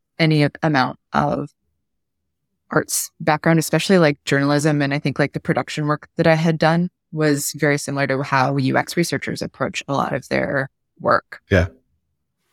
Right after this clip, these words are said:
Speaker 1: And the product itself was,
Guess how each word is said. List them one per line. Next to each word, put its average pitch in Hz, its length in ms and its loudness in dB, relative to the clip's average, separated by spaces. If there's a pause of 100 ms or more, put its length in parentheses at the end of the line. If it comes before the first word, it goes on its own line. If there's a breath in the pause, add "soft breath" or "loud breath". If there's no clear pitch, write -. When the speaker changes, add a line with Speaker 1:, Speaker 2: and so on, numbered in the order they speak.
Speaker 1:
And 139 500 2 (120)
the 143 80 0
product 165 420 0
itself 208 420 2 (580)
was, 156 640 2